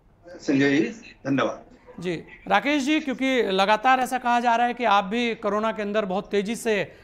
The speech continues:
Speaker 2: कार्य कर रहे थे, लगातार घूम रहे थे, लगातार सारी चीज़ें देख रहे थे और आज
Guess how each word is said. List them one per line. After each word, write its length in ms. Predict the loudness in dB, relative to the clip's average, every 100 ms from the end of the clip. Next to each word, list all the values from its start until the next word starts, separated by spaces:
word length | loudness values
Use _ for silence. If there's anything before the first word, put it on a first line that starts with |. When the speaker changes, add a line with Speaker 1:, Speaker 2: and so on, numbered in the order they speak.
| -4
Speaker 2:
कार्य 300 | 4 4 4
कर 160 | 2 2
रहे 180 | 2 0
थे, 280 | 2 0 2
लगातार 480 | 2 2 2 2
घूम 260 | 2 -2 0
रहे 140 | 0
थे, 120 | 0 -2
लगातार 360 | -2 0 -2
सारी 240 | 0 -2 -2
चीज़ें 260 | -6 -4
देख 160 | -4 -2
रहे 160 | -4
थे 180 | -6 -10 -14 -20 -20 -20 -4
और 260 | 6 6 8 4 2 -8 -8 6
आज 360 | 8 8 6